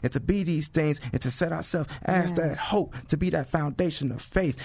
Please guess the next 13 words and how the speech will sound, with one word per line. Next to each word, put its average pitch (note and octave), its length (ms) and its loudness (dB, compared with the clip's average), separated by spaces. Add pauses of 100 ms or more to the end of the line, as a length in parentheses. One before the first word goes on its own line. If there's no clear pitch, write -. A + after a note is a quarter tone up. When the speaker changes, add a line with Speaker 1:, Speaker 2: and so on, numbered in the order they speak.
(160)
Speaker 1:
and F3 220 2
to D#3+ 120 4
Speaker 2:
Yes. - 140 0
Speaker 1:
disperse D3 680 0 (200)
love. G#2 1120 2
Speaker 2:
Yes, F3 540 0
hallelujah. F3+ 320 2 (120)
Speaker 1:
Love. G#2 460 2
Speaker 2:
Which E3+ 260 2
binds E3+ 340 4
it D#3+ 160 0
all E3+ 300 4
together. D#3+ 580 4